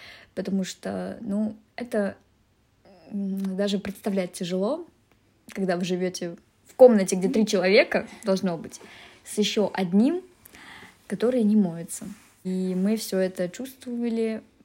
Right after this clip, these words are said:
Я помню, конечно, это может быть ужасно, но мы даже фоткались с ней, когда она спала, потому что она храпела, <laughs> сопела, и было тяжело уснуть.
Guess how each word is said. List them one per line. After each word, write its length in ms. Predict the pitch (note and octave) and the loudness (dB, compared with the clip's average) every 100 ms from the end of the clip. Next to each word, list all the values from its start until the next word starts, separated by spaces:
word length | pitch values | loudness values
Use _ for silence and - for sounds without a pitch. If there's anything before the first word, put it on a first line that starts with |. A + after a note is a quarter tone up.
| - | -6
Я 140 | G3+ | -4
помню, 420 | G3 B3 A#3+ A#3 | -2 2 4 4
конечно, 400 | G3+ G#3+ A3+ A#3 | 2 2 2 0
это 120 | G#3 G3+ | -2 0
может 220 | G#3 G3 | 0 -2
быть 140 | G3 | -6
ужасно, 540 | F3+ G3+ B3 B3 - - - - - - | -4 -2 -4 -8 -10 -12 -16 -20 -8 0
но 100 | G#3 | 2
мы 100 | F#3+ | 2
даже 260 | F#3+ F#3+ | 0 -2
фоткались 640 | F#3 G3 F#3+ - E3+ E3 - | -2 -2 -2 -2 -6 -6 -6
с 60 | |
ней, 200 | F#3 F3 | -4 -6
когда 260 | E3+ - E3+ | -6 -10 -8
она 140 | E3+ | -8
спала, 380 | F3 - F3 A#3 | -10 -8 -6 -6
потому 260 | B3+ G#3 F3+ | -8 -8 -8
что 140 | - | -6
она 140 | F3 F3 | -6 -8
храпела, 600 | F#3 F3+ F#3 G#3+ A3+ F3 F3 - - | -8 -8 -6 -6 -4 -6 -4 -6 -6
<laughs> 300 | - - - | -10 -18 -14
сопела, 580 | - F#3 - G3 B3 F#3+ | -2 0 2 0 2 2
и 180 | F#3 | 0
было 240 | F3 F#3+ F#3 | -2 -2 0
тяжело 380 | G3 F#3 F3+ E3+ | -4 -4 -4 -4
уснуть. 460 | E3+ G#3 C#4 - | -4 -2 -2 -4